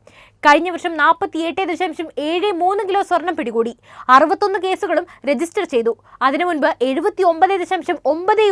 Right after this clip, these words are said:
ഒമ്പത് കിലോഗ്രാം സ്വർണം പിടികൂടിയതിൽ തൊണ്ണൂറ്റിയെട്ട് കേസുകളും രജിസ്റ്റർ ചെയ്തു. മലപ്പുറം ജില്ലയിൽ നിന്നാണ് ഏറ്റവും അധികം സ്വർണം പിടികൂടിയതും കേസുകൾ രജിസ്റ്റർ ചെയ്തതും. അതേസമയം വിമാനത്താവളമുള്ള തിരുവനന്തപുരത്ത് നിന്ന് കഴിഞ്ഞ അഞ്ച് വർഷത്തിനിടെ ഒരു കേസും രജിസ്റ്റർ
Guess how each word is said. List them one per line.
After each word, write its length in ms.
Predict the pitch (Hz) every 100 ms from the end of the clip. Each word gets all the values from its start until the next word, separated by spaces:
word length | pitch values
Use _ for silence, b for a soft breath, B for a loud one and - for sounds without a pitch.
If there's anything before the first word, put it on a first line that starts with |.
| 349
ഒമ്പത് 260 | 370 403 392
കിലോഗ്രാം 380 | 349 370 339 339 -
സ്വർണം 280 | 330 339 254 B -
പിടികൂടിയതിൽ 640 | 330 381 415 381 359 277 247 b b 359
തൊണ്ണൂറ്റിയെട്ട് 580 | 392 480 466 381 302 427
കേസുകളും 420 | 339 330 349 277 247
രജിസ്റ്റർ 340 | 247 269 330 277
ചെയ്തു. 200 | 220 226 - b b -
മലപ്പുറം 380 | 277 302 311 339 302
ജില്ലയിൽ 260 | 339 381 392
നിന്നാണ് 300 | 349 339 269 - 247 277
ഏറ്റവും 280 | 330 392 370
അധികം 180 | 320 320 -
സ്വർണം 240 | 277 285
പിടികൂടിയതും 560 | 294 277 330 330 349 480 B B 320
കേസുകൾ 340 | 320 320 240 - 254
രജിസ്റ്റർ 320 | 285 302 339 254
ചെയ്തതും. 300 | 220 233 - _ b b 233
അതേസമയം 500 | 262 330 370 285 302 b b 254
വിമാനത്താവളമുള്ള 760 | 262 339 392 403 370 359 349 339
തിരുവനന്തപുരത്ത് 560 | 302 349 359 359 359 349
നിന്ന് 180 | 302 262 B B -
കഴിഞ്ഞ 240 | 302 349 370 294
അഞ്ച് 240 | 359 453 392
വർഷത്തിനിടെ 440 | 359 330 381 226 - 285
ഒരു 140 | 415 440
കേസും 320 | 349 339 349 233
രജിസ്റ്റർ 320 | 233 330 403